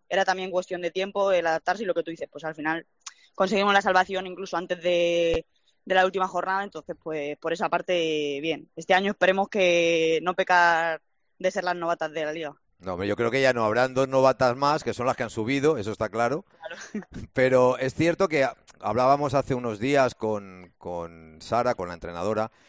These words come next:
Speaker 2: y ella nos decía que pensaba que este año, eh, el objetivo, por supuesto, ya no era, a ver, el objetivo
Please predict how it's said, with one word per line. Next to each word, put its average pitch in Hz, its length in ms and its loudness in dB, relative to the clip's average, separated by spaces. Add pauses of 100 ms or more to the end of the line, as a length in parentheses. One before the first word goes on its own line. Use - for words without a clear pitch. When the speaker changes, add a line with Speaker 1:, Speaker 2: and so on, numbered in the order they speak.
(240)
Speaker 2:
y - 80 0
ella 147 140 4
nos 160 120 0
decía 143 320 2
que 117 240 -2 (240)
pensaba 131 480 4
que 139 80 -2
este 120 240 -2
año, 147 400 0
eh, 113 180 -4
el 107 100 -4
objetivo, 123 460 0
por 104 180 -4
supuesto, 110 360 -4
ya 110 200 -2
no 110 140 -4
era, 104 260 -4
a 80 120 -6
ver, 104 140 0
el 98 80 -2
objetivo 110 480 2